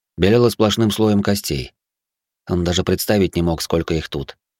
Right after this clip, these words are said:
Скелет на скелете, слой на слое, слежавшиеся до такой степени, что напоминали белесое крошево.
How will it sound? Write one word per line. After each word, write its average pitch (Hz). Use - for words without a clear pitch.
Скелет 104
на 110
скелете, 113
слой 101
на 104
слое, 104
слежавшиеся 95
до 90
такой 92
степени, 95
что 92
напоминали 92
белесое 92
крошево. -